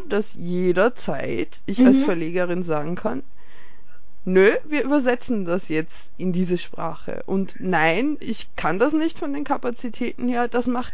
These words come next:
Speaker 1: irgendjemand. Ich gebe das jetzt für Geld oder für lau oder sonst was jemandem Dritten, der damit was macht." Das kann gut funktionieren, das kann furchtbar in die Hose gehen. Aber dessen sollte man sich bewusst sein. Verlage haben da eine gewisse Macht.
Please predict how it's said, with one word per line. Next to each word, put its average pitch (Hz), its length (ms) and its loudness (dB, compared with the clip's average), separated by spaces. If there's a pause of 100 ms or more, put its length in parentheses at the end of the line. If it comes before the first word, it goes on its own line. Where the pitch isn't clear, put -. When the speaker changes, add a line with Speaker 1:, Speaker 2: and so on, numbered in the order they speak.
Speaker 1:
irgendjemand. 170 840 4 (500)
Ich - 160 -4
gebe 226 200 0
das 220 200 2
jetzt 196 220 -2
für 185 120 -2
Geld 269 460 0
oder 190 180 -2
für 196 160 -2
lau 190 460 2
oder 180 240 -2
sonst 226 420 0
was - 220 -2
jemandem 170 400 -2
Dritten, 185 460 0 (440)
der 196 120 0
damit 262 300 2
was 294 220 -2
macht." - 400 -2 (1000)
Das - 140 -6
kann 220 280 4
gut 349 200 2
funktionieren, 262 640 -2
das - 140 -4
kann 226 140 0
furchtbar - 380 -2
in - 80 -4
die 220 80 0
Hose 165 300 -2
gehen. - 160 -6 (760)
Aber 233 140 8
dessen 269 260 4
sollte 277 240 4
man 262 100 0
sich 240 140 -4
bewusst 233 380 -2
sein. 196 160 0
Verlage 214 440 0
haben 233 180 0
da 262 60 0
eine 226 180 -4
gewisse 220 360 -4
Macht. - 440 -4